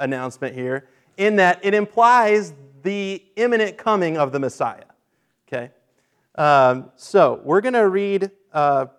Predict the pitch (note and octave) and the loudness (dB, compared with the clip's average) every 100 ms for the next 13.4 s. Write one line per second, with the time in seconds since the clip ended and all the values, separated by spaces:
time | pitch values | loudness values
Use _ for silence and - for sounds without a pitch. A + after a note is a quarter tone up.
0 | _ - G#3 - - - E3 F#3+ F#3+ - | _ -2 -2 -2 -16 -10 -8 -8 -12 -10
1 | F3 F#3 D#3 D#3 B2+ C#3+ C#3+ C#3+ - - | -10 -10 -4 -4 -2 -2 -2 -4 -16 -12
2 | C3 C3+ C3+ C3+ B2+ A#2+ - _ _ - | -8 -6 -8 -10 -10 -10 -12 _ _ -6
3 | E3+ D#3 C#3 C#3 B2 A#2+ A#2+ C3+ C#3+ B2+ | -4 0 0 0 -2 -2 -4 -6 -4 -4
4 | - _ _ _ _ _ _ - D#3+ E3+ | -6 _ _ _ _ _ _ -8 -2 0
5 | D#3+ F3+ E3+ D#3+ E3 D3+ D3+ D#3 _ _ | 0 2 0 0 -4 -4 -4 -8 _ _
6 | _ _ _ _ _ - C#3+ C3+ C3 C#3 | _ _ _ _ _ -6 -4 -2 -4 -4
7 | C#3+ C#3+ C#3 C3 - C#3+ C#3+ _ _ _ | -2 0 0 -2 -4 -8 -10 _ _ _
8 | _ - B2+ D#3 D#3 D#3 C#3+ C#3+ C#3 C#3 | _ -12 -6 -2 -2 -4 -6 -4 -4 -6
9 | _ _ _ _ _ - C3 C3 B2+ A#2+ | _ _ _ _ _ -10 -6 -4 -4 -2
10 | A#2+ A#2 A2+ A#2 _ _ _ _ _ B2+ | -2 -2 -4 -8 _ _ _ _ _ -8
11 | B2 F3 E3+ E3+ D#3 D3+ C3+ B2 - _ | -2 -2 -2 -2 -2 -2 -2 -4 -6 _
12 | D3+ C#3+ C3+ C#3 C#3 D3 B2+ A2 A#2+ D3+ | -4 -4 -2 -4 -6 -12 -12 -14 -6 -2
13 | F#3+ F#3 F#3+ | 0 0 -4